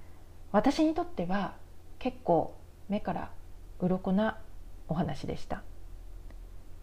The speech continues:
そして今もっ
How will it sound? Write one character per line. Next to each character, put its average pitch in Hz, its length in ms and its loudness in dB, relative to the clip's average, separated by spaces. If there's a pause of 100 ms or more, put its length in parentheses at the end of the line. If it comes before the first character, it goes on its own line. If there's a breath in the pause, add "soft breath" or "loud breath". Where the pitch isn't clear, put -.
(360)
そ 196 160 8
し - 140 -2
て 254 480 12 (720)
今 254 260 10
も 359 140 10
っ 370 60 6